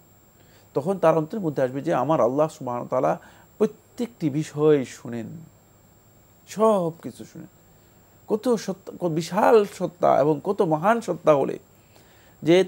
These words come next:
তিনি পৃথিবীর সমস্ত আসওয়াত, সমস্ত সাউন্ড, মানে, সম-, পৃথিবীর সমস্ত মানুষের সক-, সমস্ত সাউন্ড at once, একসাথে তিনি শুনেন। এটি কোনোভাবেই আপনি,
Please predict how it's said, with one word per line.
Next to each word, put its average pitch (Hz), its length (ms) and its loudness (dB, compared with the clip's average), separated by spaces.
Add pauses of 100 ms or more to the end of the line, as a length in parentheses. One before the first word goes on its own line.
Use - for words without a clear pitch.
তিনি 175 340 0
পৃথিবীর 160 440 -4
সমস্ত 156 600 -4
আসওয়াত, 139 640 6 (880)
সমস্ত 190 380 2
সাউন্ড, 190 640 2 (920)
মানে, 143 220 0
সম-, 160 340 -2 (280)
পৃথিবীর 180 320 -2
সমস্ত 175 360 -8
মানুষের 190 380 -2
সক-, 180 280 -8 (180)
সমস্ত 160 300 -4
সাউন্ড 175 420 0 (540)
at 139 240 0
once, - 680 -2
একসাথে 160 520 -2
তিনি 131 200 -10
শুনেন। - 280 -12 (1300)
এটি 147 320 -4
কোনোভাবেই 151 640 -2 (440)
আপনি, 143 460 -4